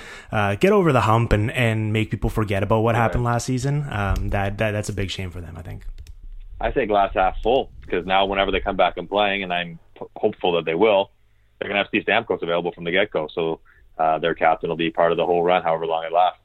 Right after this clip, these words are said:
Speaker 1: That is true. That's true. Okay, well, um,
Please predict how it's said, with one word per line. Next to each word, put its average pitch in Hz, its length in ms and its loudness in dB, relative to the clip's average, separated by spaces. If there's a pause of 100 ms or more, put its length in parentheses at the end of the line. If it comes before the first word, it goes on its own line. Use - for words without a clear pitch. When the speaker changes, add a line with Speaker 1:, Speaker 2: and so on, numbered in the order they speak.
(420)
Speaker 1:
That 104 160 -8
is 107 160 -8
true. 131 320 -6
That's - 160 -12
true. 113 200 -8
Okay, 123 220 -2
well, 123 260 2 (360)
um, 135 480 2